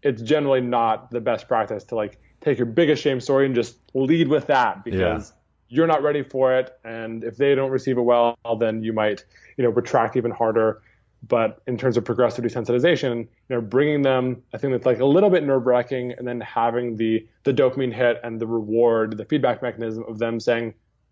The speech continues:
Speaker 1: "Okay, cool. Well, that's okay. And I still love you. And that's not a big deal." And you go, "Oh, that's not a big deal. Okay, cool." And it becomes its own,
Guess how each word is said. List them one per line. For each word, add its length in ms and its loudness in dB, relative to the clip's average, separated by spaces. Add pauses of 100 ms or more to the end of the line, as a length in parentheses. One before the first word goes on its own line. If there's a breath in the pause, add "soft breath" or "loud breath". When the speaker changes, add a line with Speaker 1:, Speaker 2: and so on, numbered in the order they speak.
Speaker 1:
"Okay, 140 4
cool. 260 2
Well, 200 4
that's 460 -2
okay. 320 -2
And 140 -4
I 60 -2
still 200 -4
love 160 -2
you. 200 2
And 280 -8 (480)
that's 200 -4
not 120 0
a 40 -2
big 120 2
deal." 260 4
And 120 -2
you 60 -2
go, 120 0 (580 loud breath)
"Oh, 140 4
that's 140 0
not 100 2
a 20 -2
big 140 0
deal. 280 4
Okay, 200 -2
cool." 320 0
And 80 -10
it 60 -10
becomes 300 -8
its 120 -8
own, 320 -4